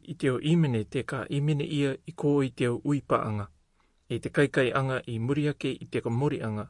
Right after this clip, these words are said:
a te ngutu are. Ka riro te e teime puapenga e ka pau i ara i te o epetoma tātakitai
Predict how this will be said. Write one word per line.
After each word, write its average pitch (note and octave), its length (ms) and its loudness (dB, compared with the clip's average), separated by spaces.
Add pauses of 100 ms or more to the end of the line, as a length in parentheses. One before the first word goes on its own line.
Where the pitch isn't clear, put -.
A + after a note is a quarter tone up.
a A#2 160 -4
te A#2+ 120 -4
ngutu A#2+ 280 -2
are. G#2+ 220 -4 (1000)
Ka A#2 180 2
riro F#3+ 260 6
te E3+ 220 4
e D#3 40 6
teime D#3 340 2
puapenga B2+ 680 0
e B2 140 -2
ka C3+ 120 -2
pau D#3+ 260 4
i D3+ 140 2
ara C#3+ 240 2
i C3+ 100 -6
te A#2+ 160 -2
o A2+ 80 0
epetoma D3 500 -4
tātakitai B2 840 -2